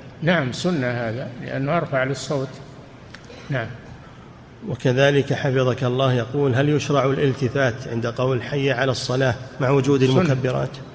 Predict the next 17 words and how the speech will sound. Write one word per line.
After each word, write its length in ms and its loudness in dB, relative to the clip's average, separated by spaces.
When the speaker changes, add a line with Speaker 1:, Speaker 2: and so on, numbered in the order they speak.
Speaker 1:
هذا 220 0
سنة 440 0
مع 200 0
وجود 320 -2
المكبر 600 -2
وغيره، 520 0
هذا 140 -2
سنة 360 -4
ثابتة 460 -2
لا 240 2
يتركها 480 -4
المؤذن. 520 -2
نعم. 160 0
Speaker 2:
فضيلة 360 8
الشيخ 400 4
وفقكم 580 2
الله، 340 4